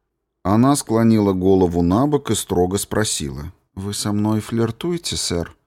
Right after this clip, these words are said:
"Во всяком случае, пытаюсь", усмехнулся я.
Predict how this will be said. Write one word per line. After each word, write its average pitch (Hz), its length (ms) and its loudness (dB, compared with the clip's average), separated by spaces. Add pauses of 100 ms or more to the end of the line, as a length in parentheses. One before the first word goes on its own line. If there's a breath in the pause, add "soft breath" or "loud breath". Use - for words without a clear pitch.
(360)
"Во 73 280 -4
всяком - 380 -8
случае, 71 440 -8
пытаюсь", - 640 -4 (380)
усмехнулся 92 760 -2
я. 71 300 -4